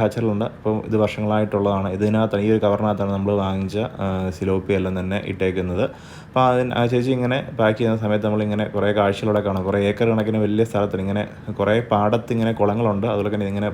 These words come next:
പുഴ, പുഴയിൽ ഇങ്ങനെ നെറ്റ് കെട്ടി കുറേ കുഞ്ഞുങ്ങളെ, അതായത് നമുക്ക്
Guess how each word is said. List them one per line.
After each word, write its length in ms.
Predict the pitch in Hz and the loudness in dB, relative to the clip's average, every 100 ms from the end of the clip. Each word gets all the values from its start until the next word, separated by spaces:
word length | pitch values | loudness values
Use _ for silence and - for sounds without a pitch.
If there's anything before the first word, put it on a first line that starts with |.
| 98 | -2
പുഴ, 200 | 98 104 - 101 | -2 -2 -4 -2
പുഴയിൽ 260 | 98 107 101 | 0 2 2
ഇങ്ങനെ 160 | 104 107 | 0 0
നെറ്റ് 240 | 101 - 117 | -2 0 0
കെട്ടി 200 | 101 - 120 - - - - - | 2 0 -4 -8 -18 -18 -8 2
കുറേ 140 | 107 113 110 | 6 6 6
കുഞ്ഞുങ്ങളെ, 280 | 107 107 101 - | 4 2 2 0
അതായത് 220 | 101 101 107 | 2 2 2
നമുക്ക് 180 | 107 | 2